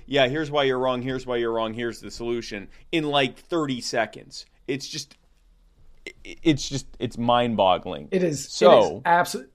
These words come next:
Speaker 2: when that debate was going on, the smartest person on that stage, I still say, was the Fly, but
Speaker 1: Was the Fly.
Speaker 2: was the Fly. But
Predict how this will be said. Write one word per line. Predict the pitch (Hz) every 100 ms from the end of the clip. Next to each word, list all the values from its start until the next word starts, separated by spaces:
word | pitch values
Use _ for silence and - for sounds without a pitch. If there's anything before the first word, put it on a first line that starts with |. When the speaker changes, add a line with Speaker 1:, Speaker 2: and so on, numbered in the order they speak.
| _ - 160 _ _
Speaker 2:
when | 180 185
that | 202 233
debate | 214 170 175
was | 160 139
going | 147 139 135
on, | 131 120 110 107 - - - - - - - - - _ _ - _ _ _
the | 135 156
smartest | - 170 196 190 190
person | 175 156 151 139 135
on | 139 139 139
that | 131 127
stage, | - 135 127 120 110 - _ _ _
I | 127
still | 123 - 123
say, | - 123
was | 113 113
the | -
Fly, | - 143 151 120 123 - - - _ -
but | 156 139 135 -
Speaker 1:
Was | 135 139
the | 117
Fly. | 117 95 _ -
Speaker 2:
was | 151
the | 139
Fly. | 156 143 127 - - - _ _ -
But | 185 165 151